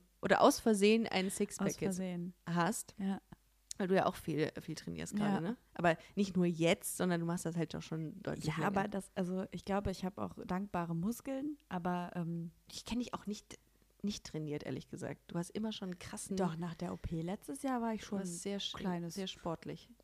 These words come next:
Speaker 2: war ich schon ein Päckchen Butter.
Speaker 1: Ja?
Speaker 2: Ja.
Speaker 1: Ja.
Speaker 2: Aber ich meine, ist ja auch logisch, wenn man so lange nichts machen kann.
Speaker 1: Mhm.
Speaker 2: Aber,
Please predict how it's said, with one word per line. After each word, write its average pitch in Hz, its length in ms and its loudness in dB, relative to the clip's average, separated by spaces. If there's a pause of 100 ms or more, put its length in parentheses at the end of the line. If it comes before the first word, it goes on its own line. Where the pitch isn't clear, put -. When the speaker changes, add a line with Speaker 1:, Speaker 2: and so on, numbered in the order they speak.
Speaker 2:
war 190 160 2
ich 180 60 -6
schon 185 160 -6
ein 170 40 -8
Päckchen 170 380 -6
Butter. 156 460 -8 (160)
Speaker 1:
Ja? 185 280 -2 (280)
Speaker 2:
Ja. 147 460 -6 (540)
Speaker 1:
Ja. 170 80 -4
Speaker 2:
Aber 165 180 0 (120)
ich - 140 -18
meine, 160 100 -4
ist 165 60 -8
ja 180 80 -4
auch 165 60 -10
logisch, 175 320 -4
wenn 170 100 -4
man 175 140 -6
so 185 80 -10
lange 175 220 -6
nichts - 200 -14
machen 170 260 -10
kann. 175 300 -4
Speaker 1:
Mhm. 165 160 -8 (340)
Speaker 2:
Aber, 180 840 -4